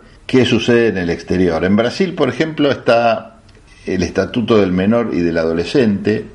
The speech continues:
que pena el grooming, en Perú también,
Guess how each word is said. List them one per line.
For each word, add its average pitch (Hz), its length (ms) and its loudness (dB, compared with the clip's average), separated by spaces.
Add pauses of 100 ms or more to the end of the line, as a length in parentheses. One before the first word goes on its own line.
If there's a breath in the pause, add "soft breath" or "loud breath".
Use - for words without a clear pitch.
(380)
que 139 460 2 (200)
pena 127 680 0 (260)
el 82 200 -2
grooming, 127 600 2 (560)
en 95 200 -2
Perú 110 260 2
también, 117 640 0